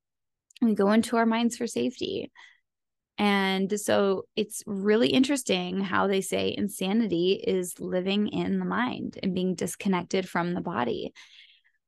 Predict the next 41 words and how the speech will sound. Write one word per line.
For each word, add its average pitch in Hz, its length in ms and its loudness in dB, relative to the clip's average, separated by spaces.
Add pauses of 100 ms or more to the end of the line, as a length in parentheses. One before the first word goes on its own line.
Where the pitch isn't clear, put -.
(160)
And 226 120 4
so 220 200 6
if 220 120 4
you 220 120 2
start 247 300 0
to 254 100 0
live 240 180 2
in 220 80 4
your 214 160 4
mind, 220 380 2
you 202 80 -4
start, 214 400 0
you 214 80 -2
might 202 180 -2
start 214 200 -2
to 196 120 -4
notice 196 540 2 (180)
the 202 140 0
way 196 180 4
that 220 100 0
you 208 120 -2
carry 202 400 -2
your 190 100 0
body 202 480 -2
even 165 260 -6
starts - 340 -6
to - 120 -10
shift. - 520 -6 (500)
You 220 100 6
might 214 160 6
notice 190 560 2
that 185 400 0 (480)
your 208 160 4
body 196 580 2
is 190 140 -4
actually 185 560 -2
very 185 240 0
tense 208 480 -2
all 170 240 -2
the - 100 -10
time, 92 580 -6